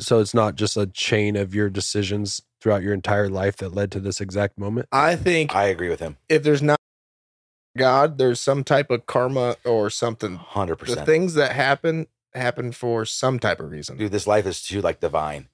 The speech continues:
Speaker 3: Like,
Speaker 2: There's too many interwoven
Speaker 3: oh, they're hundred percent. Hundred percent, Logan.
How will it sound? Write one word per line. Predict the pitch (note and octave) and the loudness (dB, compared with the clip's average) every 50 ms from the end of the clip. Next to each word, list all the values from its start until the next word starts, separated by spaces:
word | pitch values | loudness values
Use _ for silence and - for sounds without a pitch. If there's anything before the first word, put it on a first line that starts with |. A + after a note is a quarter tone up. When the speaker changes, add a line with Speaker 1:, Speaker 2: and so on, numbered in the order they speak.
| _ _ | _ _
Speaker 3:
Like, | F#2+ F#2 F2 D#2+ - - - _ | 0 0 0 0 -4 -12 -18 _
Speaker 2:
There's | - B2+ - | -10 -10 -8
too | - - - F3+ F3+ | -8 -2 0 0 2
many | F3 E3+ E3 E3 D#3 C#3 B2+ - _ _ _ _ _ _ _ _ _ _ | 4 2 4 4 2 0 -2 -4 _ _ _ _ _ _ _ _ _ _
interwoven | - D3 C#3 - E3 D3 C#3 B2 B2 B2 A#2+ A#2+ B2 A#2 | -2 -2 0 0 0 0 2 4 4 4 4 4 4 4
Speaker 3:
oh, | A2 A2 G#2 G2+ G2 | 4 4 4 2 4
they're | F2+ F#2+ F#2+ - - - | 4 2 2 0 -2 -8
hundred | - - A2+ B2 A#2 G#2+ F#2+ | -4 0 2 2 2 2 0
percent. | - - - - F#2 F2+ F2 D2+ - _ _ _ _ _ _ _ _ - - - - _ | -2 -6 -8 -4 -2 -2 -2 -4 -6 _ _ _ _ _ _ _ _ -20 -20 -20 -20 _
Hundred | - - A#2+ C3 C3+ C3 A#2+ G#2+ | -4 0 2 4 4 4 2 2
percent, | - F#2+ F2 - - - A2+ G#2+ G#2 D#2+ E2 | -2 -6 -10 -6 -2 0 2 2 2 0 2
Logan. | F#2 F2+ E2 D#2+ D#2+ D2 C#2 | 2 2 2 0 -2 -4 -8